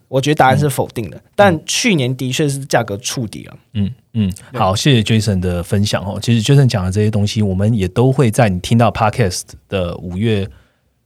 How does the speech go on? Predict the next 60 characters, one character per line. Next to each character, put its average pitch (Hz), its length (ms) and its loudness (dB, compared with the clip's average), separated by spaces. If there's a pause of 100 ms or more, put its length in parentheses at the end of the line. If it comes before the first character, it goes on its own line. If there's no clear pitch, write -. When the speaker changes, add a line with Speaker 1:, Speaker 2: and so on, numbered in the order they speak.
(140)
Speaker 2:
二 170 140 2
十 175 340 -6 (220)
这 113 80 0
一 104 80 2
周 95 240 -2 (160)
啊， 87 160 -12
反 92 180 -4
正 110 100 0
就 117 80 2
是 107 120 -4 (200)
你 101 120 -6
现 120 100 2
在 113 60 2
听 117 120 2
到 113 100 4
的 95 40 2
这 104 160 0
一 117 80 4
周 107 160 2
呢， 101 160 0
你 92 100 -2
应 104 120 2
该 104 160 4
就 98 120 -2
会 98 60 2
收 196 180 -2
到 104 140 4
我 85 140 -2
们 87 180 -6
的 90 180 -6
超-， - 220 -2 (160)
对 113 160 0
原 98 180 2
物 120 80 2
料 135 140 4
超 104 160 -2
级 95 100 0
循 101 140 -2
环 90 100 -2
的 85 80 -8
一 87 60 -4
个 92 140 -4
快 - 240 -2
报。 - 260 -4
那 98 140 0
欢 113 160 2
迎 101 80 0
大 104 120 -2
家 104 160 0 (300)
一 156 100 2
边 123 220 4
听， 110 300 0 (160)
一 113 100 -2
边 104 160 0
看 - 160 -2
我 - 20 2
们 87 80 -4
的 87 80 -6
文 85 200 -4
章， 95 200 0